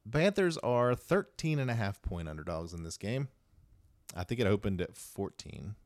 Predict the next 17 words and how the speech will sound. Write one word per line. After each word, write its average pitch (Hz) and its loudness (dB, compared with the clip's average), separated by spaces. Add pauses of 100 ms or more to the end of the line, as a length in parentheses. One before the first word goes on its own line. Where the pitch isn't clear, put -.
(960)
So, 80 -4 (360)
uh, 85 -4
in 82 -6
certain 69 -8
places. - -10 (1300)
Uh, 95 0
feels 123 0
low. 104 4 (1600)
Feels 92 -6
low 87 -2
to 85 -4
me. 95 -4 (1700)
Over-under's 104 2
forty-eight 101 2
and 90 -2
a 85 -2
half. 92 -2